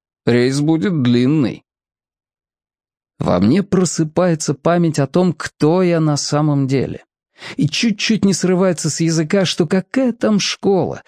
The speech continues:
у меня университетский диплом. А еще приходит моментальное, как вспышка, понимание.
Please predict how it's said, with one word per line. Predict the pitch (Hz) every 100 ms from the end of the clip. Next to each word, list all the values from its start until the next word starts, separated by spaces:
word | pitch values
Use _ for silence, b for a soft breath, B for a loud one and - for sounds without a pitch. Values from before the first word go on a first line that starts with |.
| B B
у | -
меня | 170 208
университетский | 208 214 208 170 - 208 -
диплом. | 190 202 196 147 - - _ _
А | 123
еще | 127 - 156
приходит | 147 143 156 139 135
моментальное, | 147 139 131 127 135 156 123 95
как | 90 127 -
вспышка, | - - 175 - 131
понимание. | - 147 156 147 95 57 50